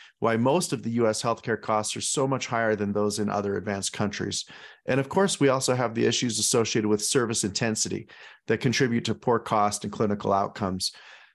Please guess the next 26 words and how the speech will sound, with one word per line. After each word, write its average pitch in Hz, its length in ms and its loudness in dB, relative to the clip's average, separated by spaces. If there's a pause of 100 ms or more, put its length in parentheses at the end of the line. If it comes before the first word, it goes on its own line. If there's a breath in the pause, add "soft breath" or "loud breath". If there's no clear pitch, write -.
(120 loud breath)
However, 160 340 2
it's 147 120 0
hard 208 200 0
to 139 80 0
separate 135 600 2
service 165 440 4
intensity 113 520 0
from 101 260 -2
price. - 540 -2 (960)
In 127 120 0
fee-for-service 151 720 0
healthcare, 123 500 0
we 113 140 0
have 113 240 -2
this 110 160 -2
asymmetry 117 720 -2
between 107 340 -2
the 104 80 2
supplier 107 600 2
and 101 120 0
the 101 60 -6
consumer 107 580 0
that 104 140 0
allows 107 300 -2
a 104 80 -8
physician 104 760 -2